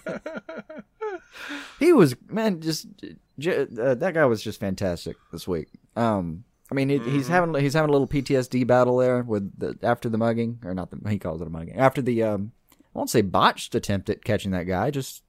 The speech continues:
Speaker 1: it's a close call. It's a near-death experience. He's really having trouble dealing with it.
Speaker 2: Yeah.
Speaker 1: It, he, he just, man, the guy did such a good job with the emotions of just being that terrified and, like, having to, having to tell James, "I just can't do it. I just can't do it," kind of thing.
Speaker 2: Mm-hmm.
Speaker 1: Uh,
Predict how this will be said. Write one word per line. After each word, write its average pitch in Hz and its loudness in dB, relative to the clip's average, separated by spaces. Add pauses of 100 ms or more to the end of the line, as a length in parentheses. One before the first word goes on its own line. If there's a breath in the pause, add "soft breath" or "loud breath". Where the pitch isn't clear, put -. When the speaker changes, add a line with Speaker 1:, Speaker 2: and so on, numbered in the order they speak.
Speaker 1:
it's - -6
a - -4
close 185 4
call. 135 4
It's 85 -6
a 110 -2
near-death 135 4
experience. 127 0
He's 110 -4
really 120 4
having 113 0
trouble 104 -4
dealing 107 -2
with 110 -2
it. 110 -6 (180)
Speaker 2:
Yeah. 226 -2 (180)
Speaker 1:
It, - -8
he, 135 -10 (120)
he 143 -2
just, 131 -6
man, 135 4
the 135 4
guy 143 8
did 131 2
such 147 2
a 135 -2
good 127 4
job 123 6
with 117 2
the 113 4
emotions 113 4
of 104 -2
just 107 -4
being 110 2
that 110 0
terrified 110 4
and, 104 -2
like, 95 -4
having 110 0
to, 95 0 (640)
having 127 2
to 117 -2
tell 127 6
James, 117 4
"I 107 4
just 107 -4
can't 110 -2
do 110 2
it. 113 2
I 104 -4
just 101 -6
can't 98 -2
do 101 0
it," 104 -4
kind 107 -4
of 101 -4
thing. 110 -6 (240)
Speaker 2:
Mm-hmm. 117 -10 (260)
Speaker 1:
Uh, 85 -4